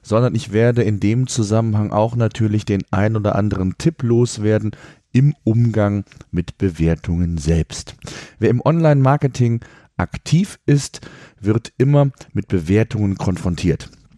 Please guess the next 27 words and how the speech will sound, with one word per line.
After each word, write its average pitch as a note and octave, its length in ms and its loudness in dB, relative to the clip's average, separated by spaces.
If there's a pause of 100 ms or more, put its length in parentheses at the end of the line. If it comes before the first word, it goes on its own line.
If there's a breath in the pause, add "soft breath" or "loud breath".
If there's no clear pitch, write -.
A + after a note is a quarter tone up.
(500)
Google C#3+ 240 4
nimmt B2 300 0
Bewertungen, G#2+ 720 0 (280 loud breath)
die E2+ 80 -6
gelben F#2 320 2
Sterne G#2 520 0
in F#2 100 0
der F2 160 2
klassischen F#2 640 -2
Suche B2 380 0
auf. A#2 260 0
Ihr F#2+ 100 0
habt's - 200 -8
vielleicht F2+ 360 -4
schon E2+ 160 -2
mal D#2+ 160 0
gesehen. G2+ 500 0 (480 loud breath)
Aber C#3 400 4 (400 loud breath)
auch G#2+ 180 -2
bei F2 280 -2
AdWords B2+ 580 0
oder A2+ 240 2
speziell G#2 640 0 (800)
in G#2 180 0
den F#2 420 0 (260 loud breath)
lokalen A2 720 2
Bewertungen G#2 760 0